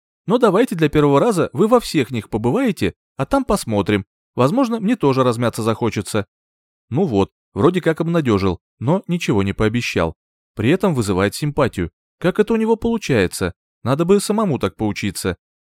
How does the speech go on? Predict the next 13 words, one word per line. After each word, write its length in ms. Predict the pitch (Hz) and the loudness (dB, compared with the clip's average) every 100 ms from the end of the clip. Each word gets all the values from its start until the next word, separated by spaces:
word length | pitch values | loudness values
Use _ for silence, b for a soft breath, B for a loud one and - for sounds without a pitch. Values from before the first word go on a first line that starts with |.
| _ _ _ _ | _ _ _ _
В 60 | 113 | -2
результате 440 | 131 170 247 147 | 0 0 0 0
Петя 240 | 190 202 | -4 -4
перестал 420 | 151 131 120 127 107 | 0 0 0 -2 -2
пытаться 380 | 127 120 - | 0 0 0
перехватить 520 | 110 104 - 104 110 104 | -4 -4 -2 -4 -4 -8
инициативу 480 | 101 117 104 101 | -4 -2 -2 -4
беседы, 480 | 95 107 220 190 101 - _ | -2 -4 -2 -2 -4 -8 _
а 100 | 135 | -4
только 260 | 226 233 202 | -4 -2 -4
слушал 500 | - 107 92 90 85 _ _ _ | -2 -6 -2 -4 -4 _ _ _
и 100 | 190 | -4
наблюдал, 600 | 214 196 196 123 90 | -2 -2 -2 0 -2